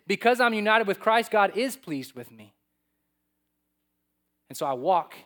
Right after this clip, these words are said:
in that reality and in that truth. The reason that God sees you as righteous is because of your union with Christ. The reason that God loves you and is pleased with you is because of your union with Christ. The reason you have joy is your union with Christ.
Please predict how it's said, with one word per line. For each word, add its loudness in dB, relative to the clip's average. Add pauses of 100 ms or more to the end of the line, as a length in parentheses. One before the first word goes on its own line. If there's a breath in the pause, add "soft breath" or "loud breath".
(140)
in -8
that -4
reality -4
and -10
in -6
that -8
truth. -12 (400)
The -4
reason -2
that -10
God 2
sees -8
you -4
as -6
righteous -6 (240)
is -14
because -8
of -8
your -10
union -8
with -14
Christ. -8 (200 soft breath)
The -4
reason 0
that -6
God 4
loves 4
you -6 (160 loud breath)
and -4
is -4
pleased -8
with -4
you -4
is -6
because -8
of -8
your -8
union -10
with -14
Christ. -8 (1040)
The -12
reason -6
you -2
have 0
joy -2 (800)
is -10
your -6
union -8
with -16
Christ. -14